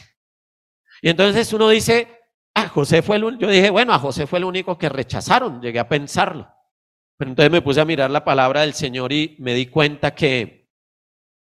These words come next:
Moisés fue rechazado por sus hermanos. Sí, Moisés fue llamado por Dios y cuando Moisés va y se presenta delante del pueblo y le dice, "Dios me envió a liderarlos", ¿qué hizo la nación? ¿Qué hizo el pueblo?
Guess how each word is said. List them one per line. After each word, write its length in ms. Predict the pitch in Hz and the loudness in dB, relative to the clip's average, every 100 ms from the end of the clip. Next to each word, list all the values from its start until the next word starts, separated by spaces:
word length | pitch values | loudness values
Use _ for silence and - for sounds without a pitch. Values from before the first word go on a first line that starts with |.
| _ _ _ | _ _ _
Moisés 760 | 123 127 117 - 165 208 202 - _ _ _ | -6 -6 -4 -2 2 2 -2 -18 _ _ _
fue 200 | 139 135 | 0 0
rechazado 680 | 131 131 131 113 104 123 123 | 0 -4 -6 -6 -6 -6 -8
por 140 | 120 | -14
sus 200 | - 110 | -12 -14
hermanos. 560 | 110 101 85 78 _ _ _ _ _ _ _ | -14 -16 -18 _ _ _ _ _ _ _ _
Sí, 160 | - 151 | -4 -4
Moisés 400 | 143 123 131 127 | -2 -6 -4 -4
fue 160 | - 123 | -4 0
llamado 600 | 139 139 139 151 160 160 | 0 2 2 4 0 -2
por 180 | 127 | -4
Dios 320 | 127 139 147 - - - | 0 0 0 -2 -20 -4
y 80 | 151 | -2
cuando 260 | 151 139 | 0 0
Moisés 360 | 139 139 165 165 | 0 0 0 2
va 80 | 175 | 2
y 40 | 170 | 2
se 160 | 190 | -2
presenta 680 | 196 143 - 165 175 180 180 | -2 -4 -2 -2 -2 -2 0
delante 280 | 143 139 151 | 0 0 -2
del 140 | 160 | -4
pueblo 240 | 165 147 165 | -2 0 0
y 20 | |
le 60 | 165 | 0
dice, 320 | 156 175 147 - - | 2 2 0 -6 -20
"Dios 440 | 160 165 202 220 208 | -4 4 6 6 2
me 100 | 226 | 0
envió 420 | 220 214 226 233 | 0 -2 2 6
a 80 | 233 | 4
liderarlos", 800 | 233 202 175 220 226 202 139 - | 4 2 6 6 6 0 0 -2
¿qué 180 | 165 | -2
hizo 240 | 170 165 170 | 0 -2 -4
la 140 | 165 | -4
nación? 360 | 139 - 160 131 | -4 -4 -4 -2
¿Qué 140 | 151 | -2
hizo 160 | 147 170 | 0 0
el 120 | 160 | 0
pueblo? 540 | 185 165 135 107 _ | 2 2 2 -6 _